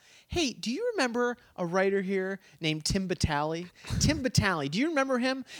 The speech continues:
And then when we flash back, we see Tim Batali, you know, and, and he's, and then in the present, Matt Albee's like,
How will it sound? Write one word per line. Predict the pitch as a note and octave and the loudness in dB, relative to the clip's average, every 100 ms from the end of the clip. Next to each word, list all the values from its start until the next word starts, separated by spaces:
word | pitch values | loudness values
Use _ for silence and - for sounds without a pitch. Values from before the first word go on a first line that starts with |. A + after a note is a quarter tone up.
| G#3+ | 4
And | A3 | 6
then | |
when | A#3+ | 6
we | A#3+ G#3+ | 4 2
flash | A#3 A3+ G#3+ | 6 8 6
back, | - F4 E4+ | 6 6 6
we | F#3 | 4
see | E3+ - E4+ | 6 6 4
Tim | - F3+ F#3 | 2 2 4
Batali, | G3 F4 A#4 G3+ - _ - - | 4 4 4 2 -2 _ -18 0
you | F3 | 6
know, | G3 G#3+ | 6 8
and, | G3 F#3+ F#3+ | 2 2 -2
and | G3 F#3 | 0 0
he's, | D3+ G#3+ - | 2 2 2
and | G3 G3 | 2 4
then | G3 G3 F3 - - | 4 0 -4 -14 -2
in | G3 | 2
the | G3 | 2
present, | - D4+ E4 A3+ G#3+ - | 4 6 6 4 -2 0
Matt | G3+ G3+ G3+ | 4 6 8
Albee's | G3+ G3 F#3 | 6 4 4
like, | F#3+ F3 | 4 2